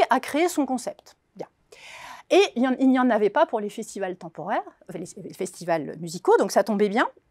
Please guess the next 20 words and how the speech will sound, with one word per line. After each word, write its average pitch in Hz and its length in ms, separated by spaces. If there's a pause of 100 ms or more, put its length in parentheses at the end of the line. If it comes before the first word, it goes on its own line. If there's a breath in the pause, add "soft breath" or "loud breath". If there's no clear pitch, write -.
(140)
Et 277 280 (340)
finalement, 311 420 (1080)
on 220 120
l'a 214 280
assimilé 330 580 (160)
à 262 160 (100)
cette 254 220
fameuse 294 400 (320 soft breath)
organisation 285 680
temporaire 262 540 (100)
pulsatoire, 302 720 (600 loud breath)
dont 330 200
la 330 80
caractéristique, 240 720
en 302 80
fait, 403 180
est 285 60
de - 80
se 277 80
dilater 269 500